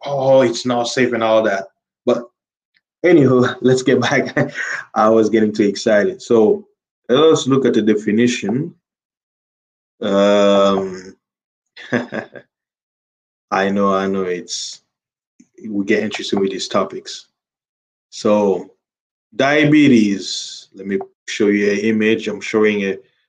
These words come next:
image of somebody holding the finger, and it looks like his finger got a little, uh, dot of blood.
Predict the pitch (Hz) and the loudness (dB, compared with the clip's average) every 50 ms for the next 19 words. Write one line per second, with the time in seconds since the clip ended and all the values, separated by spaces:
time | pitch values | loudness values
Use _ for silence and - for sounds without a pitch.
0 | _ _ _ 107 110 107 107 107 107 104 101 101 101 95 - - - 113 107 107 | _ _ _ -2 0 0 0 0 0 0 0 0 -2 -2 -4 -4 -2 -2 0 2
1 | 104 104 104 101 104 107 107 107 104 104 101 101 95 - - - 120 117 117 110 | 2 2 0 0 0 0 0 0 0 -2 -4 -6 -8 -10 -8 -4 -4 -2 0 2
2 | 113 117 120 123 127 127 127 - _ _ _ _ _ _ _ _ _ _ _ _ | 2 4 4 4 2 0 -4 -12 _ _ _ _ _ _ _ _ _ _ _ _
3 | _ - - 95 98 98 101 107 107 107 104 - 110 104 104 98 - - - 117 | _ -10 -6 -6 -4 -2 0 0 0 0 -2 -2 -2 -2 -2 -2 -4 -4 -2 -2
4 | 117 110 107 104 101 95 95 101 98 98 95 98 101 104 101 98 - - - _ | 0 0 0 0 0 0 0 0 0 2 2 2 0 0 0 -2 -4 -6 -10 _
5 | _ _ _ - 104 - - - 107 104 98 95 95 92 92 - - 113 110 113 | _ _ _ -8 -8 -8 -6 -6 -4 -2 -2 -2 -2 -4 -6 -6 -4 -2 0 0
6 | 110 110 104 101 98 95 95 - - 90 101 104 104 113 127 135 135 131 | -2 -2 -4 -6 -6 -6 -8 -10 -10 -6 -2 0 2 2 2 0 -2 -4